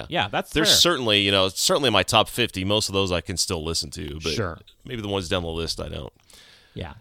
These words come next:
Speaker 1: And, you know, there's a couple live albums on here,
Speaker 2: Sure.
Speaker 1: you know.
Speaker 2: Yep.
Speaker 1: Not very many, a
Speaker 2: Yep.
Speaker 1: couple. But, uh, I know there's gonna be some people that listen to this, and they're gonna say, "Well,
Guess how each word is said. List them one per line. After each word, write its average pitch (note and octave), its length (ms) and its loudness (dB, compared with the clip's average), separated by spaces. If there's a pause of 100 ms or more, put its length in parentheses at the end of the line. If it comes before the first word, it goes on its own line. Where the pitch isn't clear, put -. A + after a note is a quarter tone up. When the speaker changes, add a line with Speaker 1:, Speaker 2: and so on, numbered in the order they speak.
(140)
Speaker 1:
And, F#2+ 260 2
you G2 60 2
know, G2 120 4
there's F#2+ 280 0
a - 20 -10
couple B2+ 260 -4
live A2+ 240 4
albums F#2+ 380 0
on F2+ 160 -4
here, E2+ 280 -8
Speaker 2:
Sure. F#2+ 240 -18
Speaker 1:
you B2 60 -6
know. F2+ 320 -6
Speaker 2:
Yep. C3+ 280 -8 (320)
Speaker 1:
Not E2 160 -8
very G2+ 180 -4
many, E2+ 280 -2 (100)
a - 40 -10
Speaker 2:
Yep. - 80 -10
Speaker 1:
couple. E2+ 440 -4 (480)
But, G2+ 200 4
uh, F#2+ 120 8
I G#2 100 8
know C3 160 6
there's A#2+ 140 4
gonna A#2 120 2
be G2+ 120 -2
some A#2 240 4
people F#2 420 -2 (320)
that E2+ 180 0
listen F#2+ 280 2
to F2 80 2
this, E2+ 360 6
and E2 160 -2
they're E2+ 120 0
gonna E2 180 0
say, D#2+ 460 4 (640)
"Well, - 140 -8